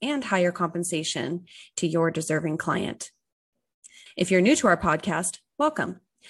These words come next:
You can learn more about how behind-the-scenes legal nurse consulting can improve your firm's win rates and profitability by following us on LinkedIn or visiting our website at w w w dot n p legal consultants dot com.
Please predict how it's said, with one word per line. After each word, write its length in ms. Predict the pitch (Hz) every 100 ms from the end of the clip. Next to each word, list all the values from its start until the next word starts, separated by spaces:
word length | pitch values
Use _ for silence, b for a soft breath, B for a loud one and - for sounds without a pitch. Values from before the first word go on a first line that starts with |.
| B B
You 120 | 285
can 160 | 339
learn 160 | 302 269
more 200 | 208 202
about 300 | 180 175 -
how 220 | 190 175
behind-the-scenes 760 | 170 165 208 262 285 - 208 185
legal 220 | 202 240
nurse 160 | 226 233
consulting 480 | 240 - 170 180 175
can 160 | 175
improve 420 | 170 175 262 285
your 140 | 254 247
firm's 340 | 220 214 196
win 220 | 180 277
rates 260 | 170 156 - 185
and 200 | 220 233
profitability 760 | 202 - 180 214 170 139 165 B B B
by 180 | 185 190
following 460 | 190 214 240 247 240
us 180 | 240 -
on 240 | 180 175 170
LinkedIn 540 | 220 233 165 170 196 -
or 120 | 247 294
visiting 360 | 190 180 190
our 140 | 180 180
website 520 | 220 - 123 - - _
at 140 | 185 214
w 300 | 175 190 190
w 320 | 180 180 180
w 500 | 254 208 170 170 180 _ -
dot 240 | 214 208 - -
n 220 | 262 262
p 240 | - 240
legal 400 | 208 202 208 208
consultants 760 | 208 185 - 202 - 208 - - -
dot 300 | 170 165 -
com. 400 | - 147 - 180